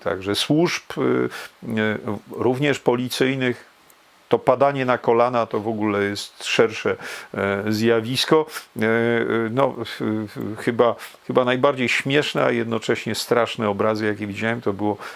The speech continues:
całowanie w but, e, zarządzone przez jakichś, e, właśnie takich, e, czarnych, e, e, rasistów, aktywistów, którzy,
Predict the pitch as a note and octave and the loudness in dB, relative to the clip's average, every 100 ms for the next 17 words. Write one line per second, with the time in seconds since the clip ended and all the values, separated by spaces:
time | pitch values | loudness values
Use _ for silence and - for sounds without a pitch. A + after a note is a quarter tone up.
0 | - - G#2+ G#2+ G#2+ A2+ A#2+ A#2 G#2+ A2 | -16 -2 2 2 2 2 0 -2 0 0
1 | B2 F#3 F#3+ - - - - - G#2 G#2 | 4 4 2 -6 -16 -16 -14 -6 0 2
2 | G2+ G2+ G2 G#2+ G2+ G#2+ G#2+ A#2+ A2+ A#2+ | 2 0 0 -2 -2 0 2 4 4 2
3 | A2+ A2+ A2 G#2+ G#2 G#2+ G2 G2+ F#2+ - | 2 2 2 0 0 -2 0 0 -2 -4
4 | F#2+ - - G2+ F#2 F2+ G#2 G2+ F2+ - | -4 -2 -2 -2 -2 -4 -6 -2 -2 -2
5 | - F2 - D#2+ - F2+ - G#2 G2 G2 | -8 -6 -4 -4 -8 -14 -8 -6 -6 -2
6 | - A2+ A#2 G#2+ G#2 - F#2 F#2 F#2 - | 2 2 0 -4 -4 -4 -4 -2 -4 -6
7 | - - F#2+ F#2 G2+ G#2+ G2+ A2 - G2+ | -14 -10 -4 0 2 0 0 -4 -4 -6
8 | F#2 G2+ - F#2+ F2 F#2+ - G2+ G2 G2 | -2 -2 -2 -6 -6 -8 -6 -2 -2 -4
9 | - - G2+ G#2 B2 | -12 -4 0 2 2